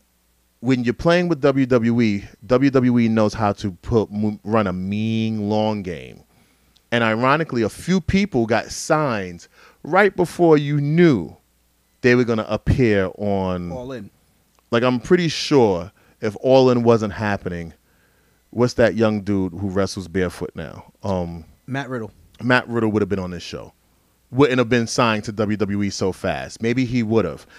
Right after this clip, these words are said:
Speaker 1: I'm not too sure, but there was a, I'm pretty sure if somehow they could have got him, Matt Riddle would be on this show.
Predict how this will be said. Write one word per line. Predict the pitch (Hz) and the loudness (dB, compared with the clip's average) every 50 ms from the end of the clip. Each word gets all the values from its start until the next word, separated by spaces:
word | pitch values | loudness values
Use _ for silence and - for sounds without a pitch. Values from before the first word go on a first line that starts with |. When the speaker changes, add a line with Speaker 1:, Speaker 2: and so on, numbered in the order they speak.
| - - - - | -20 -20 -20 -8
Speaker 1:
I'm | - 127 131 139 | -4 -2 0 2
not | 143 135 - | 2 2 2
too | - - 127 | 0 -2 -4
sure, | 110 - - 123 107 90 | -4 0 0 2 2 2
but | 87 90 | 0 2
there | 92 135 147 | 4 6 6
was | 143 143 120 | 6 4 2
a, | 117 110 - | 0 -2 0
I'm | - 113 120 123 120 107 - | 0 0 0 0 -4 -2 0
pretty | - 165 151 139 | 2 4 4 4
sure | 123 - - - 143 135 117 101 95 95 - _ _ _ _ _ _ _ _ _ _ - | 2 0 0 2 4 6 6 6 4 2 -4 _ _ _ _ _ _ _ _ _ _ 0
if | 117 117 113 110 101 - - - - - _ _ _ _ _ _ _ _ _ _ _ _ _ _ _ _ _ _ _ _ _ _ _ _ _ _ | 2 2 2 2 0 -4 -10 -16 -18 -20 _ _ _ _ _ _ _ _ _ _ _ _ _ _ _ _ _ _ _ _ _ _ _ _ _ _
somehow | - - - 196 202 185 156 160 143 131 123 | -2 2 4 4 6 6 4 4 2 2 2
they | 110 123 120 | 2 0 -2
could | - - - 160 | 0 2 2 4
have | 135 117 | 4 4
got | 110 123 117 107 101 98 | 4 4 4 4 2 0
him, | 92 92 | -2 -2
Matt | 101 113 113 - | 0 0 0 -2
Riddle | - 117 117 113 110 107 | -2 -2 -2 0 0 -2
would | 107 98 | -2 -4
be | 95 104 98 | -4 -4 -4
on | 95 90 87 | -4 -4 -6
this | 85 78 | -8 -12
show. | - - - 58 - - | -12 -14 -14 -16 -16 -18